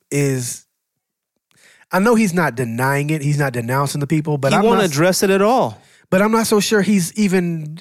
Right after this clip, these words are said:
Speaker 1: uh, sophisticated enough to
Speaker 2: Really?
Speaker 1: I don't believe that. I don't, I don't believe that. I think that he's just using this as an advantage because there are people who like him.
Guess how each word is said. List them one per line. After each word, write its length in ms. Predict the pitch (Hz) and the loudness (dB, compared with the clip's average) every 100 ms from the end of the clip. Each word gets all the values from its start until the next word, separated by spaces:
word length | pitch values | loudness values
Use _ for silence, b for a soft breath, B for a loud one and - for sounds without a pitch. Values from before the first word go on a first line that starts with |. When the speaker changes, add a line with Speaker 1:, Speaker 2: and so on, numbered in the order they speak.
| _ - | _ -8
Speaker 1:
uh, 100 | 170 | -4
sophisticated 720 | - 185 226 202 190 196 170 | -2 0 0 -2 0 0 0
enough 280 | 165 156 - | 0 -2 -4
to 420 | - 180 156 143 113 B _ - | 0 2 2 -2 -6 B _ -16
Speaker 2:
Really? 520 | 92 98 101 101 101 _ _ _ - | -10 -8 -8 -10 -16 _ _ _ -4
Speaker 1:
I 120 | 160 | -4
don't 300 | 139 143 123 | 0 -2 -4
believe 280 | 113 113 101 | -6 -6 -6
that. 160 | 107 127 | -4 0
I 80 | |
don't, 180 | 196 202 | 0 0
I 120 | 175 | 2
don't 140 | 220 220 | 2 2
believe 340 | 180 190 180 | 2 0 2
that. 200 | 156 147 | -2 0
I 80 | 165 | 0
think 220 | 170 233 | 0 0
that 80 | 202 | 0
he's 180 | 190 180 | 2 2
just 200 | 160 135 | 0 0
using 360 | 156 180 165 | 2 2 2
this 220 | 156 156 147 | 0 0 -2
as 140 | 127 | -4
an 80 | 135 | -6
advantage 520 | 117 120 135 131 120 | -6 -4 -4 -4 -6
because 360 | 120 - 143 123 | -6 -2 -2 0
there 140 | 139 | -2
are 160 | 131 139 | -2 -2
people 220 | 151 135 | -2 -2
who 100 | 135 | -2
like 240 | 123 127 120 | 0 -2 -4
him. 180 | 135 | -8